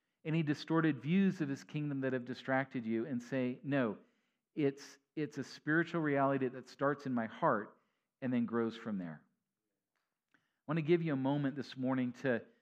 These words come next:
to say whatever yeses you need to say to God. I'm gonna invite you just to bow your heads, just to create a moment where you can be with the Lord. I'll invite our worship team to come back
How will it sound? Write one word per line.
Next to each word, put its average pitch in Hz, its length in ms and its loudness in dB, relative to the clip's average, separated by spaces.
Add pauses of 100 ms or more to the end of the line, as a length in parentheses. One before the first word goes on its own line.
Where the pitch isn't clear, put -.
(300)
to 143 80 -4
say 170 300 2
whatever 151 340 2
yeses 135 540 0
you 127 80 -4
need 127 160 0
to 120 80 -4
say 120 240 -4
to 113 80 -2
God. 113 320 0
I'm 113 60 -6
gonna 185 120 -2
invite 143 240 -2
you 139 80 -2
just 165 220 -8
to 143 60 -2
bow 127 180 2
your 123 180 0
heads, 127 320 0 (840)
just 143 160 -6
to 143 80 -4
create 156 220 2
a 139 40 2
moment 143 340 2
where 160 80 -2
you 127 60 -2
can 131 160 -2
be 131 160 0
with 131 140 -4
the 127 80 -4
Lord. 123 280 2
I'll 139 60 -2
invite 147 240 2
our 127 80 2
worship 139 400 -4
team 135 140 -4
to 131 60 -4
come 139 200 -4
back 123 300 2